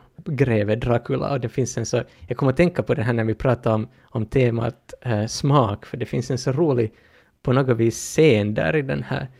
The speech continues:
i den här filmen när den här, ehm, Jonathan Harker, den här fastighetsförmedlaren, unga fastighetsförmedlaren från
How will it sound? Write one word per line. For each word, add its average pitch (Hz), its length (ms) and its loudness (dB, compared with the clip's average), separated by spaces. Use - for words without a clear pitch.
i 131 80 -4
den 113 180 -2
här 110 100 -2
filmen 113 500 2
när 107 120 0
den 107 180 -4
här, 107 300 -4
ehm, 104 220 -4
Jonathan 120 540 2
Harker, 120 500 4
den 120 140 -8
här 120 100 -4
fastighetsförmedlaren, 135 1400 -2
unga 127 240 2
fastighetsförmedlaren 123 1160 -4
från 139 240 -6